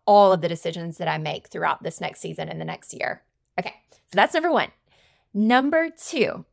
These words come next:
and so this is actually interesting. So I was chatting with one of my top leaders that I, I know I've said this before. I cannot wait for you guys to meet her. Her name's Colleen. We will definitely be doing an interview here soon,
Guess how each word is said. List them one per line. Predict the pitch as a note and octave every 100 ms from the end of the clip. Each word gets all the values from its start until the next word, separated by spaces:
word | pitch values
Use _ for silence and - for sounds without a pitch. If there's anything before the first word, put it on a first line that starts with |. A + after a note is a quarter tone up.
| _ -
and | A3+
so | A3
this | A3 E4 D5+
is | A5+ C5
actually | D4 - C4 A#3
interesting. | G#3+ B3 C4 - D#3+
So | F#3 F3+
I | G3+
was | G#3+ G#3+
chatting | A#3 D#4+ F4
with | C4 A3 A3 G#3
one | G3+ G3+ G3+
of | - G3+
my | F#3+ F3
top | - G3
leaders | F#3+ F3+ F3+
that | F3
I, | F3+ -
I | F#3+
know | F#3+
I've | F#3+ - _
said | - G3+ F#3
this | F3+
before. | E3+ F3 D#3+
I |
cannot | - F3+
wait | F3
for | -
you | G3+
guys | A3
to | B3
meet | A3 G#3
her. | G3+
Her | F3
name's | E3 -
Colleen. | A#3+ D4 C4+ B3+ B3+ C4 _ -
We | F#3
will | F3
definitely | - F3+ - A3+
be | A#3
doing | A#3 A3+
an | G3+
interview | G3+ F#3+ F#3
here | F3+ - F3 E3+ E3
soon, | - - G3 G3+ G#3